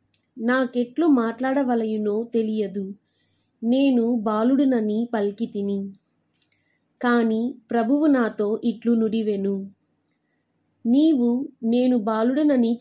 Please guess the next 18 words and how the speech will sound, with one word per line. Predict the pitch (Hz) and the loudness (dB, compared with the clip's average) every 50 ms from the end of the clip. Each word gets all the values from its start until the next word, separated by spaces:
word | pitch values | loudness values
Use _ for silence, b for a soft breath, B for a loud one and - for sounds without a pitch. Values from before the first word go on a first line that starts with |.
| - 226 | -4 -6
చెప్పవలదు. | 202 - - 240 226 226 208 208 196 175 185 202 196 196 190 - _ _ _ _ _ _ _ _ _ _ - 220 | -6 -2 -4 -2 -2 -2 -2 -4 -6 -4 -4 -6 -6 -6 -8 -12 _ _ _ _ _ _ _ _ _ _ -8 -4
నేను | 220 240 262 285 285 285 | -2 0 2 2 2 2
పంపు | 277 277 233 226 240 247 302 320 | 0 0 -2 0 0 0 0 -2
వారందరి | 311 269 269 254 240 220 214 208 220 220 240 254 254 269 | 0 0 0 0 0 0 -2 -2 -2 -2 -2 -2 0 0
యొద్దకు | 262 240 214 196 202 208 202 208 - 208 202 208 233 247 b b b b b b b _ - 220 | 0 0 -2 -2 -6 -8 -8 -8 -8 -8 -6 -6 -8 -10 b b b b b b b _ -4 0
నీవు | 240 269 277 269 214 214 240 247 233 | 2 2 4 2 2 0 -2 -2 0
వెళ్ళవలెను. | 208 208 208 220 247 247 226 214 208 196 190 196 196 196 190 196 196 - _ _ _ _ _ _ _ _ _ _ _ _ _ _ _ _ _ _ - | -2 -2 -2 0 0 0 0 -2 -4 -4 -4 -4 -4 -4 -6 -8 -12 -16 _ _ _ _ _ _ _ _ _ _ _ _ _ _ _ _ _ _ -6
నేను | 220 220 240 269 285 302 294 285 | -2 0 2 2 2 2 2 0
చెప్పమనిన | 277 - 269 240 233 240 285 302 302 302 294 294 285 269 | 0 -2 -4 -4 -2 0 0 2 2 2 4 4 2 2
సంగతులెల్లా | 254 - 240 214 220 214 240 240 254 277 262 247 233 226 214 208 202 214 | 0 0 -4 -2 -2 -2 -2 0 0 0 0 2 0 0 0 -2 -4 -6
వారికి | 214 208 214 214 214 214 208 208 208 - 214 226 226 - 240 | -6 -6 -4 -4 -4 -4 -4 -6 -8 -8 -8 -8 -6 -4 -6
చెప్పవలయును. | 208 - - 233 226 214 214 208 202 202 196 196 202 202 196 196 196 196 _ _ _ _ _ _ _ _ _ _ _ _ _ _ _ _ _ _ _ _ - - | -6 -4 -4 -4 -2 -2 -2 -2 -2 -4 -4 -4 -4 -4 -4 -6 -8 -12 _ _ _ _ _ _ _ _ _ _ _ _ _ _ _ _ _ _ _ _ -6 -4
నేను | 220 226 247 277 311 330 349 | 0 2 2 4 4 4 6
మీకు | 311 285 269 240 240 - 226 226 240 254 247 - | 6 6 4 2 0 -2 -4 -2 -2 -2 0 0
తోడుగా | 233 233 240 233 262 254 240 269 269 269 | 2 2 4 2 2 0 0 2 2 2
నుండి | 247 233 220 214 208 196 202 202 226 233 - | 2 2 2 0 -2 -4 -6 -6 -6 -6 -2
నిన్ను | 226 233 226 226 226 220 | -2 0 0 2 0 -2
కాపాడుచుందును. | 220 - 214 208 208 202 - 233 233 240 262 262 269 - 233 214 208 196 190 185 190 196 196 196 196 202 | -2 -4 -4 -4 -4 -4 -2 -2 0 0 0 -2 -4 -2 -4 -2 -2 -4 -6 -4 -2 -2 -2 -2 -4 -8